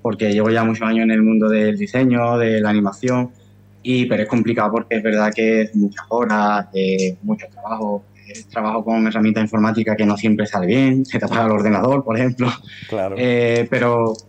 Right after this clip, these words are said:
Speaker 1: es algo que me apasiona, es algo que me gusta mucho, entonces, mm, dedicarle muchas horas para mí no supone, eh, más que un disfrute, porque, eh, es algo que me gusta hacer, pero sí, requiere mucho trabajo y requiere mucha entrega, requiere renunciar también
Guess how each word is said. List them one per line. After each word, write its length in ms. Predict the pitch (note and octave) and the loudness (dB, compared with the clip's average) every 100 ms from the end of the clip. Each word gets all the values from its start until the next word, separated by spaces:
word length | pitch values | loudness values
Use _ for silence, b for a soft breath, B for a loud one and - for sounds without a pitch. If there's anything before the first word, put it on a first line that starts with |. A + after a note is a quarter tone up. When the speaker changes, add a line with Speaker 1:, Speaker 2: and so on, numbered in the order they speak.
| - - | -20 -18
Speaker 1:
es 60 | - | -6
algo 340 | C#3+ D3 D3+ | -2 0 0
que 120 | D#3 D3 | 0 2
me 140 | D3 | 2
apasiona, 460 | C#3+ C#3+ D3+ D#3 D3 | 0 -2 -2 0 2
es 40 | |
algo 160 | C#3+ C#3+ | 2 2
que 80 | C#3 | 2
me 100 | C#3 | 2
gusta 160 | C3+ C#3 | 2 2
mucho, 220 | C#3+ C3 | 2 2
entonces, 440 | B2 B2 B2+ C3 - | 0 0 0 -2 -2
mm, 640 | A2+ A2 G#2+ G#2 G#2 G2+ G2+ | 0 2 4 2 2 0 0
dedicarle 480 | G#2 G#2 A2 A2 A2+ | 0 0 0 2 2
muchas 280 | A2+ A2+ | 2 0
horas 200 | A2 A2+ | 0 0
para 180 | A2+ G#2+ | 0 2
mí 160 | G#2 A2 | 4 4
no 100 | A2 | 2
supone, 600 | G#2+ G#2 G#2 G2+ G2+ G2+ - b b - - | -2 -12 -8 -4 -2 -2 -6 b b -20 -8
eh, 340 | G#2+ G#2+ G#2 | -4 -2 0
más 220 | G#2 G#2+ G#2 | 2 2 0
que 100 | G#2+ | 0
un 100 | G#2 | 2
disfrute, 420 | G2 A2 G#2+ F2+ | 2 0 0 -2
porque, 580 | F2 - F2 F2 F2 - F2 | -4 -6 -4 -4 -6 -8 -10
eh, 180 | F2 F2 - | -10 -10 -14
es 120 | F2+ | -10
algo 200 | F#2 F#2 | -8 -6
que 100 | G2 | -4
me 120 | F#2 | -2
gusta 240 | F2+ G#2 F#2 | -2 -4 -6
hacer, 320 | - A#2 B2 B B | -4 -4 -4 B B
pero 140 | G2+ F#2 | -10 -8
sí, 220 | F#2+ - | -8 -10
requiere 300 | - E2+ F2+ | -14 -10 -6
mucho 200 | F#2+ G#2+ | -4 -4
trabajo 640 | F#2 F#2 G#2 A2+ B2+ D3 D3+ | -4 -2 -2 0 0 2 0
y 80 | |
requiere 280 | G#2+ F#2+ G2 | -2 -4 -2
mucha 200 | F#2+ F#2+ | -2 -2
entrega, 560 | F#2 G#2+ A#2+ A2 A#2 B2+ | -2 0 0 2 2 0
requiere 320 | G#2+ G#2 G2+ | -4 -8 -10
renunciar 400 | G2+ G2 F#2+ G2+ | -4 -4 -2 -4
también 320 | G2 G2+ G2+ | -2 0 0